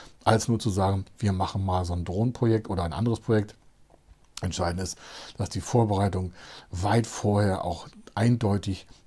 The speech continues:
gestartet wird und nicht erst gesagt wird, „Ja, wir kümmern uns um bessere Daten, wenn die Bank uns eine Zusage erteilt oder die Förderstelle.“ Das ist der falsche Weg. Die Zusage, auch von Förderkrediten oder auch von Haftungsfreistellungen, von Bürgschaften, von Eigenkapitalprogrammen,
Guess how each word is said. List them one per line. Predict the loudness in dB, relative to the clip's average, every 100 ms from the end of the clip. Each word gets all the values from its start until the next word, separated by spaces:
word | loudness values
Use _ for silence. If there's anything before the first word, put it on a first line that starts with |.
| -6
gestartet | -4 -2 0 0 0 -2
wird | -2 -2 -6 -18 -18 -10
und | -6 -2
nicht | -2 0
erst | -4 -2
gesagt | -2 -2 -2
wird, | -4 -2
„Ja, | -2 -2 -8 -16 -8
wir | -2
kümmern | 6 8 8
uns | 6
um | 4
bessere | 4 4 4
Daten, | 4 4 2 2
wenn | 0
die | 0
Bank | 2 0 0
uns | -2 -6
eine | 2
Zusage | 4 4 2 -2
erteilt | -6 -4 -4
oder | -2
die | -4
Förderstelle.“ | -2 -2 -2 -4 -4 -6 -10 -20 -10
Das | -6 -4
ist | -4 -4
der | -2
falsche | -2 -2 -4
Weg. | -2 -4 -6 -10
Die | -6
Zusage, | 2 4 6 6 4 2
auch | -4 -10
von | -12 -10 -4
Förderkrediten | 2 2 2 -2 -4
oder | -6 -4
auch | -6
von | -6 -6
Haftungsfreistellungen, | -4 -2 -4 -4 -6 -4 -4 -4
von | 0
Bürgschaften, | 2 2 0 -4
von | -6
Eigenkapitalprogrammen, | -2 -2 0 -2 -2 -4 -4